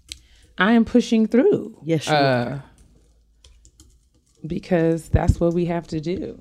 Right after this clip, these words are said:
Speaker 1: But, you know, I'm excited and looking forward to, uh, really gon-, I'm gonna try to take some time off around Thanksgiving and also, uh, thinking about, like, what some time off in December would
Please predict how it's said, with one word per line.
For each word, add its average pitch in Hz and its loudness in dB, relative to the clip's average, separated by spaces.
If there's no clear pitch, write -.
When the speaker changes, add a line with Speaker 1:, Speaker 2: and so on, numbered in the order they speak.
Speaker 1:
But, 135 -12
you 180 -6
know, 196 0
I'm 180 2
excited 175 4
and 160 0
looking 160 -4
forward 151 0
to, 143 -2
uh, 147 -6
really 170 -2
gon-, 165 -6
I'm 170 -6
gonna 202 -2
try 175 -4
to 165 -12
take 190 -2
some 180 -4
time 170 -2
off 185 -2
around 151 -8
Thanksgiving 151 -4
and 147 -2
also, 147 -2
uh, 131 -2
thinking 190 0
about, 147 0
like, 151 -2
what 147 0
some 165 -2
time 151 -4
off 143 -10
in 151 -4
December 147 -4
would 139 -6